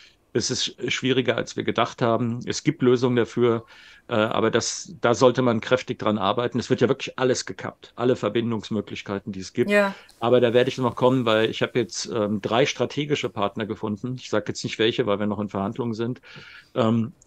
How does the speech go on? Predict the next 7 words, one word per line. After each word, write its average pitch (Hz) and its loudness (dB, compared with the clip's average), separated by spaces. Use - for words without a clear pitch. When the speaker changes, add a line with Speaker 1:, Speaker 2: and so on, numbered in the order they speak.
Speaker 1:
Verhandlungen 113 2
heißt, 107 0
wie 120 -2
wird 113 0
das 104 -6
Ganze 107 -2
aussehen? 120 0